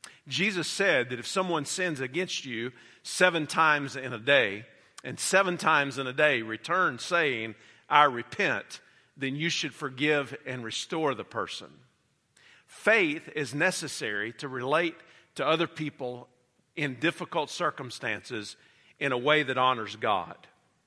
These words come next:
The disciples knew that they needed God's help to live in such a way that would honor Him, and we need His help as well. Luke chapter seventeen and verse five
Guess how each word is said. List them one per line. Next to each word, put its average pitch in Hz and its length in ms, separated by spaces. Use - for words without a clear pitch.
The 156 120
disciples 165 720
knew 143 640
that 127 160
they 160 180
needed 156 320
God's 139 380
help 131 380
to 147 120
live 156 300
in 131 120
such 143 260
a 135 60
way 143 280
that 127 140
would 120 160
honor 135 320
Him, 120 460
and 107 200
we 160 200
need 147 180
His 120 180
help 117 480
as 110 220
well. 101 440
Luke 156 280
chapter 156 300
seventeen 147 520
and 123 80
verse 123 200
five 135 520